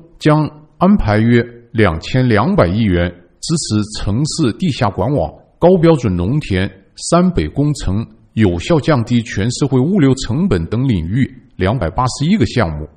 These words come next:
突出建设的战略性、前瞻性和全域性。在中央预算内投资计划部分，安排七百五十亿支持城市更新、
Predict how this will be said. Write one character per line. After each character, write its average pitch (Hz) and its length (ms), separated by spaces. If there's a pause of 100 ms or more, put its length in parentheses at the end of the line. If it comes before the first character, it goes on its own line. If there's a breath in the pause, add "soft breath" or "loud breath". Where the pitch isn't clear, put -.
(180)
突 226 220
出 165 180
建 156 240
设 - 160
的 101 120
战 - 220
略 101 180
性、 98 200
前 95 280
瞻 120 180
性 120 240
和 98 160
全 - 220
域 143 180
性。 110 200 (300)
在 151 160
中 214 240
央 196 180
预 202 80
算 175 300
内 226 180 (120)
投 117 160
资 120 140
计 - 180
划 117 180
部 113 160
分， 92 220 (260)
安 160 180
排 113 280
七 - 260
百 131 140
五 120 260
十 - 240
亿 165 80 (320)
支 - 160 (160)
持 101 240 (280)
城 110 260
市 - 180
更 151 220
新、 147 280